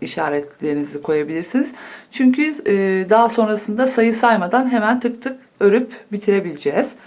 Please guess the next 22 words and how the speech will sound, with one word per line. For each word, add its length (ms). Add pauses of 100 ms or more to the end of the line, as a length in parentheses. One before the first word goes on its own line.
(760)
Videoya 240
geçmeden 480
önce 320
kanalıma 380
abone 220
olursanız 560
çok 240
sevinirim. 680 (380)
Zil 180
tuşunu 320
da 80
aktif 280
hale 240
getirirseniz 800
benden 320
gelen 300
tüm 220
bildirimlerden 840
ilk 180
sizin 220
haberiniz 500
olur. 260